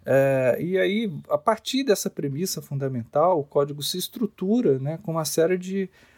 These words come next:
de outras questões, né? Já no artigo segundo, ele vai dizer, "Como acesso à informação de relevante interesse público é um direito fundamental,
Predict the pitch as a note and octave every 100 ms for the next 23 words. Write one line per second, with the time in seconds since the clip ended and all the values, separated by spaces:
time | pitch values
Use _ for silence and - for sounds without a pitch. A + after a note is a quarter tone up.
0 | - - C#3 E3 F3 F3+ - A#3+ G#3 A3+
1 | F#3+ B2+ - _ A2 B2+ C#3+ C3 G#2+ A2
2 | B2 C#3 - D3 - D3 D#3 F3+ F3 E3+
3 | D#3 C3+ - C#3+ E3 E3 - G3+ G#3 G#3
4 | - F3+ E3 C#3 - D#3 C#3+ C#3 C3+ C3
5 | D#3 F3 D3+ C#3+ C#3 - A#2+ A#2+ - B2+
6 | C3 B2+ B2+ - - A#2+ A2+ A2 G#2+ C#3
7 | D#3 -